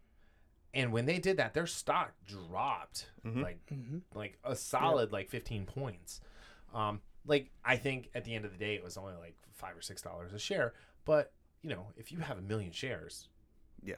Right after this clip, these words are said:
Speaker 1: that's five million dollars that you lost. Um, so, you know, it, it, it's, like, we have to take everything that came out of that call with one hundred percent of a grain of salt.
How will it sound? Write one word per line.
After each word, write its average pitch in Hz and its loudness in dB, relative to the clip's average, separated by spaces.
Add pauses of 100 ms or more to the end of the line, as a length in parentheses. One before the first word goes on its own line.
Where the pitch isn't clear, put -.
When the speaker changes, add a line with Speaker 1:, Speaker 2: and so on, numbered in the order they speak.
Speaker 1:
that's 82 -8
five 92 0
million 101 -2
dollars 120 4
that - -10
you 87 -12
lost. - -14 (640)
Um, 117 2 (1200)
so, 160 4 (400)
you 165 -2
know, 123 4
it, 147 -6
it, 147 -10
it's, - -6 (260)
like, 139 -4
we 143 -2
have 170 0
to 190 -6
take 160 2
everything 120 0
that 104 -4
came 95 -8
out 90 -4
of 85 -10
that 85 -14
call 80 -12
with 92 -10
one 92 -6
hundred 87 -10
percent 80 -12
of 76 -20
a - -18
grain - -16
of - -16
salt. - -12